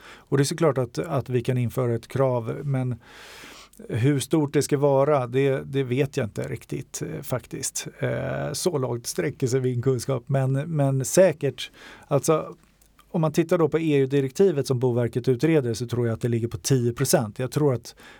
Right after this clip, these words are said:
man behöver gå över det, helt klart, för att det kommer vara fler som vill ha elbilar i, i framtiden. Så säger man att man, man gör det för alla platser, eh, alla parkeringsplatser i nya bostadsområden.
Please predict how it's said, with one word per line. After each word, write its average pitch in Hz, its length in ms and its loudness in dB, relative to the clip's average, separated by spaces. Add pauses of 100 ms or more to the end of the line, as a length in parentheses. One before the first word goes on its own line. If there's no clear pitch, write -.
man 135 140 2
behöver 131 260 4
gå 123 180 2
över 131 300 4
det, 139 240 0 (240)
helt 135 260 0
klart, 127 300 -6
för 139 180 0
att 117 80 -4
det 127 80 0
kommer 127 180 2
vara 117 100 0
fler 135 480 2
som 117 160 -4
vill 110 140 -2
ha 123 260 0
elbilar 113 580 -4
i, 139 320 -6
i - 40 -6
framtiden. - 680 -6 (440)
Så - 140 -6
säger 143 280 4
man 139 180 0
att 127 160 -2
man, 127 460 0
man 127 580 -2
gör 131 200 2
det 123 80 -2
för 127 280 -2
alla 147 720 0 (480)
platser, 123 720 2
eh, 120 600 -4
alla 131 140 -2
parkeringsplatser 139 840 -2
i 127 280 -2
nya 117 440 -2
bostadsområden. 117 840 -4